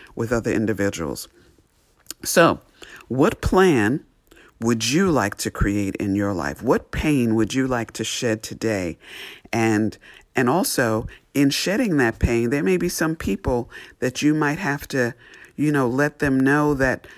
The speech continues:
you thank them for their opinion, but you're going to do it God's way because God has a plan and a purpose for your life. So that's the conflict you're going to get, is your own mindset.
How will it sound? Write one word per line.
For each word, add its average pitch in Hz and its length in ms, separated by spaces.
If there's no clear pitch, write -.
you 131 100
thank 151 380
them 151 140
for 151 220
their 131 220
opinion, 135 640
but 120 180
you're 156 120
going 131 240
to 120 80
do 113 220
it 107 100
God's 98 380
way 90 220
because 110 260
God 127 400
has 113 240
a 113 60
plan 107 400
and 104 100
a 101 60
purpose - 480
for 107 140
your 98 200
life. 92 420
So 127 420
that's - 380
the 156 100
conflict 143 600
you're 127 100
going 117 240
to 107 80
get, 123 240
is 104 160
your 113 160
own 139 200
mindset. 127 560